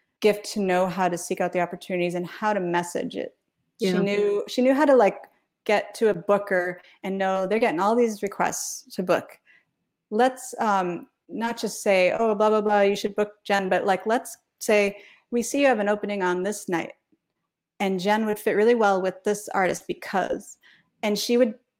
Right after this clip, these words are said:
Speaker 1: do their job for them. And she just had, like, a
Speaker 2: Mm-hmm.
Speaker 1: natural
Speaker 2: Mm-hmm.
Speaker 1: knack at understanding the way to sort of make, make those opportunities really happen. And so having that partnership
Speaker 2: Yeah.
Speaker 1: is, was essential,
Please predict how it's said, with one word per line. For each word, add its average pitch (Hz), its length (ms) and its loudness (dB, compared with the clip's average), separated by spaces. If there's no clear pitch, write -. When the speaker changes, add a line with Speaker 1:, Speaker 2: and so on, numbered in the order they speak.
Speaker 1:
do 233 120 4
their 208 120 4
job 180 400 -2
for - 120 -14
them. 202 320 -14
And 196 200 0
she 233 180 -4
just 220 200 -4
had, 220 260 2
like, 190 180 4
a 190 80 -2
Speaker 2:
Mm-hmm. 190 260 2
Speaker 1:
natural 190 280 4
Speaker 2:
Mm-hmm. 180 100 -2
Speaker 1:
knack 180 380 -8
at - 200 -4
understanding 180 840 0
the 180 100 -2
way 185 260 2
to 180 120 -2
sort 180 220 -6
of 170 60 -10
make, 175 340 -4
make 262 160 4
those 220 140 6
opportunities 190 800 0
really 170 280 -2
happen. 170 640 -6
And 185 320 2
so 180 460 2
having 226 360 2
that - 220 0
partnership - 840 -2
Speaker 2:
Yeah. 180 280 2
Speaker 1:
is, 180 360 -6
was 190 300 -6
essential, - 680 -6